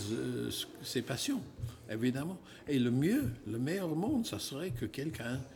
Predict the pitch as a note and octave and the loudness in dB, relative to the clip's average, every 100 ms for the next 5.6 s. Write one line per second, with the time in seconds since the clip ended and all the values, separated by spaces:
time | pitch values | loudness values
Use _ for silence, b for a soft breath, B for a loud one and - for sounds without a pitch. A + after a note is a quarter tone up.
0 | B B - - - - - - - A#2+ | B B -20 -18 -16 -16 -14 2 8 8
1 | B2 B2+ A#2 G#2+ G#2 A#2 A#2+ F#2 - - | 10 6 4 -2 -2 -2 -2 -4 -4 -4
2 | B2+ C3 B2 C3+ - A2 - C#3+ C3+ D4 | 0 0 0 0 0 -4 -2 -2 0 -4
3 | G#3+ - G#2+ G2+ F2 - G#2 F#2 G#2+ B2 | -4 -4 -4 -4 -4 -6 -4 -4 -4 -4
4 | - G2+ - F2 - G#2+ A2+ A#2+ F#2+ E2 | -4 -6 -6 -10 -6 -4 -4 -6 -6 -6
5 | E2 F2+ F2 A2 C3 - | -8 -8 -8 -6 -6 -10